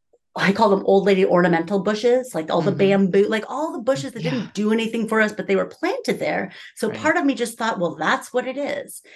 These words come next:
Speaker 2: Right.
Speaker 1: And then I said, "No, I, it doesn't have to be that." We pulled it all out as a family. We dug up all these box, <laughs> box bushes and we planted all stuff that we wanted to. Black-eyed
Speaker 2: I love that.
Speaker 1: Susans and
Speaker 2: Oh.
Speaker 1: tomatoes. And,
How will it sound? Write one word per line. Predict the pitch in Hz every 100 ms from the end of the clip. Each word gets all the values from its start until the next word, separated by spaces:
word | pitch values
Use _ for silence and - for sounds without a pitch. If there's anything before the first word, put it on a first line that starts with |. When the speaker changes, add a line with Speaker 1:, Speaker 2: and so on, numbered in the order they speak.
| -
Speaker 2:
Right. | 226 226
Speaker 1:
And | 208 214
then | 220 240 254
I | 214
said, | 202 226 220 - 440
"No, | -
I, | 208
it | 214 -
doesn't | 311 311 -
have | - 226 -
to | 170
be | -
that." | -
We | 185 185 -
pulled | - 302 320 311
it | 190
all | 185 214 -
out | 160 170
as | 156
a | 156
family. | - 175 165 180 190
We | 185 - -
dug | 208 208
up | -
all | 180
these | 175 175
box, | - 165 160 - - -
<laughs> | - - -
box | 240 208 -
bushes | - 311 - 196 190 190
and | 175 - - - _
we | 202 214
planted | - 214 208 196 185 -
all | 190 196
stuff | 202 208 208
that | 196
we |
wanted | 220 285 160 147
to. | - 170 -
Black-eyed | 190 202 208
Speaker 2:
I | 214
love | 208
that. | -
Speaker 1:
Susans | 220 214 208 196 196 196 190 190
and | 170
Speaker 2:
Oh. |
Speaker 1:
tomatoes. | 175 190 240 240 233 226 220 214 214 208 165
And, | 151 175